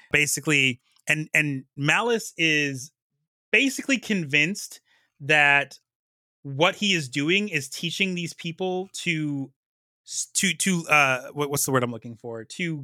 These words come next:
give soothing and healing. But really what he's doing is, like, he's, like, slicing open patients who are, like, not sedated at all and, like, just, like, harming them. Like, he's, he's, like,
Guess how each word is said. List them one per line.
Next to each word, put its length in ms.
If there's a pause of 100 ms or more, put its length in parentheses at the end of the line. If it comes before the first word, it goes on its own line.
give 280
soothing 600
and 100
healing. 520 (240)
But 100
really 340
what 140
he's 160
doing 300
is, 100
like, 240 (240)
he's, 200
like, 120
slicing 560
open 300
patients 500
who 140
are, 140
like, 200
not 320
sedated 480
at 140
all 460
and, 220
like, 300 (340)
just, 140
like, 180 (260)
harming 680
them. 440 (600)
Like, 180
he's, 240
he's, 280
like, 180